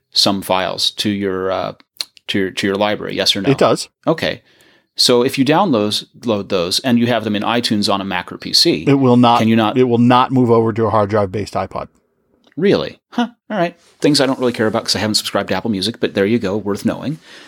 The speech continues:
Speaker 1: Um, no, I've been going through the, the fun of, I have all these disparate hard drives from different Macs from over the years
Speaker 2: Oh,
Speaker 1: and different
Speaker 2: right.
Speaker 1: backups
Speaker 2: Jeez,
Speaker 1: from over the
Speaker 2: me
Speaker 1: years.
Speaker 2: too.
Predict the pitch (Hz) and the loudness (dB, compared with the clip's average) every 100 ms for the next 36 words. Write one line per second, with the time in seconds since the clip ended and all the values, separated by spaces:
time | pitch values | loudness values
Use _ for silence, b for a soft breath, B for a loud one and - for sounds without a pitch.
0 | B - 101 95 92 92 90 _ _ _ | B -8 -4 -4 -4 -10 -16 _ _ _
1 | b b b b b b _ 113 113 123 | b b b b b b _ -2 0 2
2 | 127 123 117 110 113 101 98 98 - 110 | 2 4 2 2 0 2 0 0 -2 0
3 | 104 101 101 98 95 - 123 127 139 156 | 0 -2 -6 -6 -8 -6 -4 -2 -2 0
4 | 160 131 - 127 123 104 107 104 104 95 | 2 2 2 0 0 0 0 0 -2 -2
5 | - 101 104 104 101 98 - 107 98 98 | -2 -2 -2 -2 -2 -2 -2 -2 -2 -4
6 | 92 123 110 98 110 135 92 98 98 98 | -2 0 0 0 0 0 -2 -4 -4 -2
7 | 101 98 - 92 90 95 B | -2 -2 -2 -2 -2 -4 B